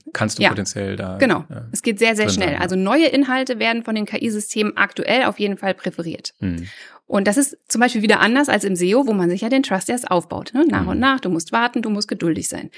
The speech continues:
Speaker 2: Das ist hier anders. Und, ähm, und dann hat es, glaube ich, damit zu tun, dass wir ja immer wieder dran denken müssen, die Ergebnisse, die K-I-Systeme sind, basieren auf Wahrscheinlichkeit. Na, wenn du jetzt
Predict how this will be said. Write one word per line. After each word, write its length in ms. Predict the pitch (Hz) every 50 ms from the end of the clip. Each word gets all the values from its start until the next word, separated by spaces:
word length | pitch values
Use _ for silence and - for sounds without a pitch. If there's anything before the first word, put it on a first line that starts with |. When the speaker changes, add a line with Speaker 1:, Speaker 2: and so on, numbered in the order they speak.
| - - - - -
Speaker 2:
Das 140 | - - 190
ist 160 | - 220 -
hier 240 | - 233 233 - -
anders. 300 | 160 165 - - - - - - - - - -
Und, 460 | _ - - 196 196 196 190 185 - -
ähm, 420 | - 190 180 180 185 - - _ _ _ _ _ -
und 160 | - 208 185
dann 140 | 202 220 233
hat 120 | 262 269 262
es, 100 | - -
glaube 200 | 202 196 208 233
ich, 80 | -
damit 280 | - 208 202 208 202 202
zu 80 | - 190
tun, 380 | - - 202 202 247 294 339
dass 360 | 285 208 190 190 - - - - _ _ _ _ _ _ _ _ _ _ _ _ _ _ _ _ _ - -
wir 180 | - 214 196 185
ja 80 | 185
immer 280 | - - 208 240 330 359
wieder 180 | 302 294 294 269
dran 180 | 226 214 185
denken 280 | 180 180 180 - 214 196
müssen, 260 | 190 185 - 269 254
die 80 | 208 190
Ergebnisse, 680 | 185 180 - 160 196 196 - 240 254 - 294 311 339 330
die 100 | - -
K-I-Systeme 720 | - - - - 196 226 240 240 - - 240 240 262 269
sind, 280 | 262 - 202 220 220 - _ _ _ - _ _ _ -
basieren 300 | 214 208 196 226 240 -
auf 140 | 233 247 -
Wahrscheinlichkeit. 760 | 277 269 - 311 339 381 349 220 - - - - - - - _ - - - - - _ -
Na, 140 | 214 240
wenn 120 | 240 240 240
du 60 | 240
jetzt 340 | 233 233 233 233 - -